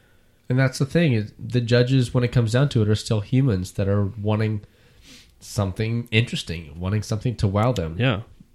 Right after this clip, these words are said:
Speaker 2: That,
Speaker 1: You know?
Speaker 2: the West Mall did not wow me.
Speaker 1: You can compare what you have in your glass to words on a page as much as you want, but at the end of the day, it's still a person that has taste buds, that
Speaker 2: Right.
Speaker 1: has, you know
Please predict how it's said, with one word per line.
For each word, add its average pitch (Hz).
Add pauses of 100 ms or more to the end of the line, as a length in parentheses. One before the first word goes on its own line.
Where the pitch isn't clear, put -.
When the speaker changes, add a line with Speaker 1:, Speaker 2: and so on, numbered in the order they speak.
(140)
Speaker 2:
That, 120
Speaker 1:
You -
know? 92
Speaker 2:
the 127
West 123
Mall 123
did 120
not 107
wow 101
me. 82 (120)
Speaker 1:
You 113
can 139
compare 120 (460)
what 110
you 117
have 113
in 113
your 107
glass 104
to 113
words 104
on 120
a 107
page 101
as 98
much 104
as 104
you 104
want, 98 (760)
but 104
at 104
the 104
end 104
of 107
the 113
day, 104 (140)
it's 101
still 113
a 110
person 123
that 95 (220)
has 101
taste -
buds, 107
that 104
Speaker 2:
Right. 113
Speaker 1:
has, 101 (220)
you -
know 107